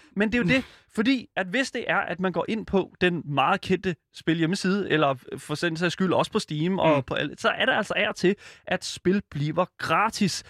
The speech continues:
Speaker 2: Mm.
Speaker 1: Og, øh, hvis det er, at man vil holde et godt overblik over det, så er der altså en hjemmeside, der hedder Grab Free Games,
Speaker 2: Mm.
Speaker 1: øh, hvor man kan have et, som simpelthen holder et overblik på de gratis spil.
Speaker 2: Mm.
Speaker 1: Og, øh,
Speaker 2: Anbefaling herfra. Det tror jeg
Speaker 1: Ja.
Speaker 2: faktisk, vi har, ikke, vi har sagt på noget
Speaker 1: Nej, det
Speaker 2: tidspunkt.
Speaker 1: tror jeg faktisk rigtigt. Men der er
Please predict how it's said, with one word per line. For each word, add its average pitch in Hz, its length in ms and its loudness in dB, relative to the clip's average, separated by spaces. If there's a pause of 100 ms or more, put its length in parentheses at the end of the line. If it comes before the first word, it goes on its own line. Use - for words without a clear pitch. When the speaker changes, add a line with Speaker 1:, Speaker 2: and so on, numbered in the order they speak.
(160)
Speaker 2:
Mm. 139 100 -4
Speaker 1:
Og, 170 300 4
øh, 156 120 2
hvis 170 180 -2
det 190 100 0
er, 196 80 2
at 214 80 0
man 185 140 0
vil 143 80 0
holde 165 220 2
et 175 80 -4
godt 160 300 0
overblik 151 380 -2
over 131 160 0
det, 214 260 0
så - 100 0
er 151 100 2
der 196 60 0
altså 170 160 -2
en 139 40 -2
hjemmeside, 160 340 -2
der 143 80 -6
hedder 143 140 0 (160)
Grab 151 180 2
Free 175 280 -2
Games, 175 440 2 (160)
Speaker 2:
Mm. 123 240 -8
Speaker 1:
øh, 135 280 4
hvor 151 120 2
man 151 120 -2
kan 147 100 -4
have 165 140 0
et, 151 260 -6 (140)
som 190 160 0
simpelthen 175 280 2
holder 175 240 2
et 151 60 0
overblik 147 400 0 (120)
på 185 160 4 (100)
de 160 60 -8
gratis 123 340 0
spil. 180 300 2 (420)
Speaker 2:
Mm. 147 160 -4
Speaker 1:
Og, 165 320 4
øh, 151 220 2
Speaker 2:
Anbefaling 180 440 0
herfra. 147 280 0 (240)
Det 170 80 -2
tror 214 120 0
jeg 190 80 0
Speaker 1:
Ja. 180 60 2
Speaker 2:
faktisk, 185 160 -2
vi 190 60 4
har, 156 80 4
ikke, 147 320 -4
vi 185 60 0
har 160 40 2
sagt 151 220 -2
på 151 60 -4
noget 151 80 4
Speaker 1:
Nej, 151 60 2
det 165 80 2
Speaker 2:
tidspunkt. 156 180 0
Speaker 1:
tror 247 80 2
jeg 175 100 -4
faktisk 196 260 -2
rigtigt. 175 260 -2
Men 202 160 2
der 220 80 2
er 240 180 0